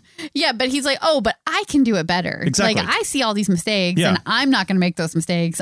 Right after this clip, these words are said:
Speaker 1: I'm gonna show
Speaker 2: Right.
Speaker 1: up and, and do this in a way that works so that we can rule the world."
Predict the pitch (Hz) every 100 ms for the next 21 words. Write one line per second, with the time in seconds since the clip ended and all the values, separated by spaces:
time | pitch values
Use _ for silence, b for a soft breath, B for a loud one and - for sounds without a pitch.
0 | - 220 262 240 180 180 175 175 156 175
1 | 175 170 170 196 190 180 175 170 180 165
2 | 165 160 165 196 156 - - 190 170 147
3 | 165 170 160 165 165 147 80 82 -